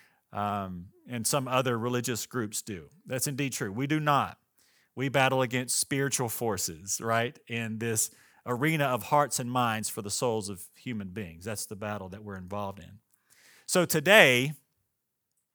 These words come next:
I want us to talk to you, I want to talk to you first about living well in a time of war. Ephesians six. If you turn t-, to Ephesians, we're gonna be in six.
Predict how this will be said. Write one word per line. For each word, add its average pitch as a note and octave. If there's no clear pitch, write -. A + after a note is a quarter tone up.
I C3
want F3
us F3+
to B2+
talk D3+
to C#3
you, B2
I A#2+
want C#3
to D#3
talk C#3
to B2+
you A2+
first C3
about B2+
living D#3+
well B2
in B2
a A#2+
time A2+
of G2
war. F2+
Ephesians C#3+
six. G#2
If G#2
you G#2
turn D3+
t-, -
to C3
Ephesians, G#2+
we're A#2
gonna B2+
be A#2+
in G#2+
six. -